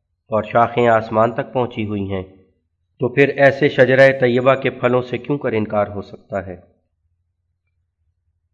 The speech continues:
اس کے پھل بدیہی الظہور ہیں جن کو ہمیشہ لوگ کھاتے رہے ہیں اور اب بھی کھاتے ہیں اور آئندہ بھی کھائیں گے۔ اور یہ بات بعض نادانوں کی بالکل بیہودہ اور غلط ہے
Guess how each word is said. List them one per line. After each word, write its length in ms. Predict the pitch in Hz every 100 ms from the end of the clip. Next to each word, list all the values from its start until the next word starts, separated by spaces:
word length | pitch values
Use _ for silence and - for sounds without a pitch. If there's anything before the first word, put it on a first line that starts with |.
| -
اس 120 | -
کے 120 | 127
پھل 320 | 117 131 127
بدیہی 440 | 120 120 120 123 127
الظہور 520 | 123 107 120 113 123
ہیں 300 | 117 117 - - - _ _ _
جن 180 | 113 120
کو 200 | 120 117
ہمیشہ 320 | 120 131 127
لوگ 220 | 127 113 110
کھاتے 300 | - 110 113
رہے 280 | 104 101 101
ہیں 200 | 98 95 92 _ _ _ _ -
اور 100 | 107 -
اب 180 | 120 117
بھی 120 | 139
کھاتے 360 | - 113 - 104
ہیں 220 | 95 92 85 _ _ _ _
اور 180 | 107 104 110
آئندہ 400 | 110 117 113 120
بھی 120 | 107
کھائیں 380 | 104 104 95 90
گے۔ 100 | 90 82 _ _ _ _ _ _ _ _ _ _ _ _ _ _ _
اور 80 | 120
یہ 140 | 123 135
بات 260 | 135 139
بعض 260 | 123 131 127
نادانوں 460 | 135 131 127 135 135
کی 160 | 135
بالکل 400 | 113 127 - 127
بیہودہ 440 | 120 120 117 123 127
اور 340 | 123 120 117
غلط 440 | 110 120 123 120
ہے 120 | 113